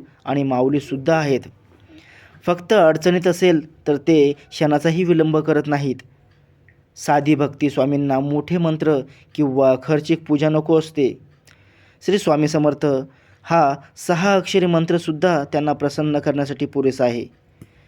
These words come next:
तुमची भक्ती जितकी साधी, तितकीच स्वामींची प्रचिती लवकर. आजचा हा विषय तुम्हाला कसा वाटला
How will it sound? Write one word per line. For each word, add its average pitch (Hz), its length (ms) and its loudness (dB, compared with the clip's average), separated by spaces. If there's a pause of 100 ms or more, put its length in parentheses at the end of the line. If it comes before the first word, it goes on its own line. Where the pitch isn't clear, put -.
(320)
तुमची 147 240 0
भक्ती 139 380 -2
जितकी 135 320 -6
साधी, 143 480 0 (400)
तितकीच 160 420 -2
स्वामींची 143 720 -4
प्रचिती 131 420 -6
लवकर. 117 320 -2 (1160)
आजचा 135 380 -2
हा 139 160 2
विषय 131 520 2
तुम्हाला 175 480 -4
कसा 170 320 -2
वाटला 156 460 2